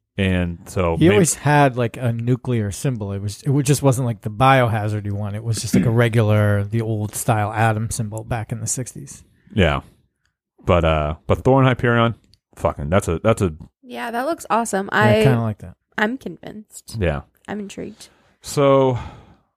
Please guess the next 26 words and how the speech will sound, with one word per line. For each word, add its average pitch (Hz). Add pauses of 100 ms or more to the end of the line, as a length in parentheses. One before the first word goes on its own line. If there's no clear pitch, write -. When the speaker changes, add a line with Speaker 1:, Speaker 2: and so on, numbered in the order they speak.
(220)
Speaker 1:
that's, 131
like, 123
his 107
history. 110
I 104
mean, 104
I 101
think 127
I've, 107 (100)
I've 95
gone 95
over 92 (240)
in 98
that 90
why 90
it's 90
import-, 90
why 98
it's 92
worth 98
your 98
time 87
knowing 87
the 87
character, 85
because 92